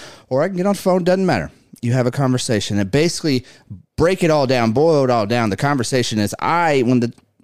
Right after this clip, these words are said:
your daughter walks in the house, I have a suitcase and a trash bag over there full of your clothes.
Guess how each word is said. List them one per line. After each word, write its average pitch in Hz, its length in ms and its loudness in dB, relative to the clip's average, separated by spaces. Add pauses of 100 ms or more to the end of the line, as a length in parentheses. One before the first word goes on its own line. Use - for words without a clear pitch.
(140)
your 131 200 0
daughter 147 340 2
walks 117 300 0
in 123 80 2
the 110 80 2
house, 151 400 -2 (400)
I 131 60 0
have 120 100 2
a 123 80 0
suitcase - 840 0 (420)
and 120 160 0
a 110 120 -2 (220)
trash 170 360 0
bag 92 300 0
over 87 180 0
there 85 160 -2
full 120 300 0
of 117 80 -4
your 117 100 0
clothes. - 480 -4